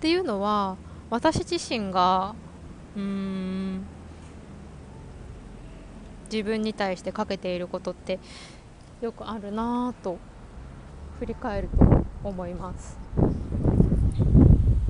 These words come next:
で、その自分を怒る声が強いと、やっぱり、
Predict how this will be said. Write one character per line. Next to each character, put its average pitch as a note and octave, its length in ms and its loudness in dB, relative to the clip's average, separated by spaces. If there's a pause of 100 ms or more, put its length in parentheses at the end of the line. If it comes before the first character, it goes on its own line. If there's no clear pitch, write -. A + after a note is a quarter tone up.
(880)
で、 G#3+ 340 10
そ - 180 4
の A4 360 4
自 C#4 200 0
分 F4+ 280 2
を F4+ 140 4
怒 G4+ 220 12
る A#3+ 80 8
声 A3 260 12
が G3 140 8
強 G#3 320 4
い G3 60 6
と、 C4 480 10 (480)
や A3 80 6
っ - 20 2
ぱ - 200 8
り、 G3+ 280 4